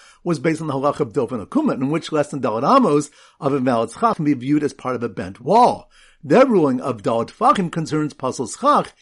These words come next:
in the middle of the sukkah. Point number two, Rabbah posed another challenge to the Talmidim. The halacha is that if there's a strip of Pasal Schach less than Daled Tfachim wide in the middle of the sukkah, and next to it there's a strip of open space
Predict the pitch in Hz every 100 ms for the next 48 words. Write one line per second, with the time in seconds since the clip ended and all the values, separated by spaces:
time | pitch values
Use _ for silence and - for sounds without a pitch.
0 | _ - 214 240 226 247 190 90 - 117
1 | 98 101 87 - _ 226 254 214 160 143
2 | 165 247 160 190 151 143 147 139 - 127
3 | 120 110 107 113 110 101 95 117 156 233
4 | 175 180 135 104 104 - - _ 147 147
5 | 233 269 233 - 208 151 - 156 - 143
6 | - 139 - 117 117 170 - 180 143 143
7 | - 127 143 117 120 113 87 82 - _
8 | _ - 185 226 233 226 214 208 151 113
9 | - 127 151 226 170 123 120 117 - 143
10 | 131 - 127 127 - - 226 147 123